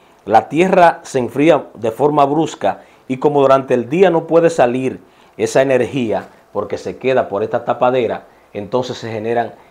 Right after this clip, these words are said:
esos bancos de niebla, pero además también te limita las lluvias,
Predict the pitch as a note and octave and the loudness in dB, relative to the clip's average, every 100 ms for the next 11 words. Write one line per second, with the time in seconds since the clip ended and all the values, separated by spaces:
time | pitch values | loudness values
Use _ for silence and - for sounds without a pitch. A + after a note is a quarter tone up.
0 | - G2+ G#2+ A2 A2+ A2+ A2+ A#2 B2 B2 | -14 -10 -10 -2 -2 -2 -8 -6 -6 -4
1 | A#2+ A2+ A2 A#2+ C#3+ D3+ C3+ B2 - - | -4 -4 -2 0 0 0 0 -2 -6 -20
2 | _ _ _ _ _ _ _ _ _ _ | _ _ _ _ _ _ _ _ _ _
3 | - F#2 F2+ A#2 C3+ C3+ A#2 A#2+ B2 A#2 | -6 -4 -2 -2 0 -2 -2 -4 -2 -2
4 | G2+ A2 E3+ B2 F#2 - | -2 -2 -2 0 -6 -8